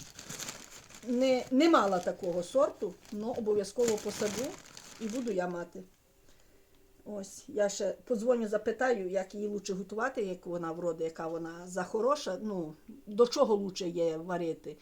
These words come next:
Є, що салатна вона, є, ну, розумієте, я всім пояснюю. Ось, дуже мені цікаво. Я дуже задоволена, дуже вам велике дякую,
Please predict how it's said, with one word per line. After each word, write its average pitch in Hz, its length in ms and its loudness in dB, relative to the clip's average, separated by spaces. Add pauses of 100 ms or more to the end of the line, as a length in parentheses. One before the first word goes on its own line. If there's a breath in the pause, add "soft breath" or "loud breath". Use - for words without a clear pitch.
(280 soft breath)
Є, 220 240 4
що 220 460 0 (260)
салатна 185 640 2
вона, 170 300 -4
є, 190 340 -2
ну, 180 180 -4
розумієте, 185 600 -8 (200)
я 175 360 0 (480)
всім 240 240 -2
пояснюю. 180 580 -2 (800 soft breath)
Ось, 170 460 -6 (140)
дуже 240 320 0
мені 214 380 0 (540)
цікаво. 180 560 2 (640)
Я 196 260 -2 (600)
дуже 311 300 0
задоволена, 233 720 2
дуже 233 280 -2
вам 214 180 0
велике 220 360 -2
дякую, 202 560 -2